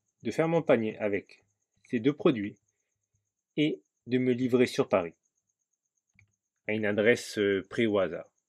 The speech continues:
Bien. Il me demande s'il peut prendre le contrôle de mon navigateur et je dis oui. Donc, la première chose à faire,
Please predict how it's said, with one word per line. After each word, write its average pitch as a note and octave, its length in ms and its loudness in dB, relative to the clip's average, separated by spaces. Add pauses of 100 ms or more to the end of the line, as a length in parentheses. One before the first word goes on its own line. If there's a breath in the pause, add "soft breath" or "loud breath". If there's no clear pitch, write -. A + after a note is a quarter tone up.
(1160)
Bien. G#2 220 -4 (3250)
Il A#2 80 -14
me A2+ 80 -8
demande A2 420 -4
s'il G#2 400 -12
peut G#2 240 -6 (240)
prendre A2+ 240 -6
le A2 80 -4
contrôle A2+ 380 -2
de G#2+ 60 -2
mon G2+ 140 -4
navigateur A2+ 640 2
et C3 80 -2
je A2 100 -2
dis A#2+ 200 -6
oui. B2 260 -6 (3750)
Donc, A#2 100 -2
la A2 80 0
première C#3+ 260 0
chose F3+ 160 -2
à F3 100 8
faire, C3+ 380 4